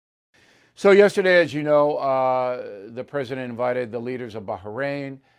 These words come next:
United Arab Emirates,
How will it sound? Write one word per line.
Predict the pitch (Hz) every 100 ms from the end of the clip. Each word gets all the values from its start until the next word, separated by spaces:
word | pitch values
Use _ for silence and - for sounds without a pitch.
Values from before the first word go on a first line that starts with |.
| _ _
United | 110 117 127 131 127 127 110 _ -
Arab | 117 117 113 101 - _
Emirates, | 143 156 165 170 - - - -